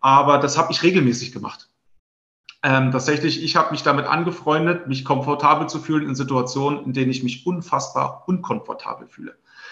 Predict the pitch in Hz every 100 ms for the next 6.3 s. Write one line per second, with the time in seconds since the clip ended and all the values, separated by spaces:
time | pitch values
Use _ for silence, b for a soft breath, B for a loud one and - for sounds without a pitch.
0 | B B 127 135 139 139 139 - 156 170
1 | 160 160 143 151 143 131 143 147 156 135
2 | 143 151 - - 139 131 127 127 - 156
3 | 151 131 131 131 123 135 131 - - 127
4 | 120 120 123 123 123 120 160 165 175 -
5 | 131 131 - 123 123 117 120 120 127 -
6 | 123 117 -